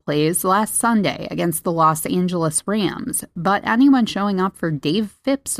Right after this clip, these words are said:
weekly press conference expecting him to do a victory lap had come to the wrong place. The Detroit Lions special teams coordinator is out of the building after testing positive for covid nineteen this week.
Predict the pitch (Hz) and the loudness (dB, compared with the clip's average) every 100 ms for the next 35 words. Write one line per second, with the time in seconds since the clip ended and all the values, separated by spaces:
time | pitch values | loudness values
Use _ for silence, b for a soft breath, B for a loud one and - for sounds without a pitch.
0 | - 160 180 - 214 - 269 262 - 143 | -6 -4 -4 -2 -4 -2 -2 -2 -4 -4
1 | 131 147 170 - 160 - 160 175 170 170 | -2 -2 -2 -4 -8 -6 -4 -2 -2 -2
2 | 156 156 143 156 220 262 240 233 233 233 | -4 -2 -2 -2 -4 -2 0 2 2 0
3 | - 226 - 165 165 160 - 196 170 160 | -4 -4 -2 -2 0 -4 -8 -6 0 2
4 | 143 - 180 151 - - - - 160 170 | 0 -2 -4 -4 -6 -10 -8 -2 0 0
5 | 220 233 226 214 214 202 - 202 208 202 | 0 0 2 2 2 0 -2 -4 -4 -2
6 | 196 165 - 208 208 185 165 165 170 170 | -2 -4 -4 0 2 2 0 0 -2 -4
7 | 156 - 190 233 240 190 175 165 170 156 | -4 -2 -2 -2 -2 -2 0 0 0 -4
8 | - 170 170 175 160 180 - 170 151 190 | -4 -6 -6 -6 -6 -6 -2 -2 -2 -2
9 | 190 170 185 160 202 185 190 170 160 151 | -2 -2 -4 -2 -6 -4 -2 0 0 0
10 | 147 - 190 185 156 - 151 147 | -2 -4 0 0 0 -2 -6 -6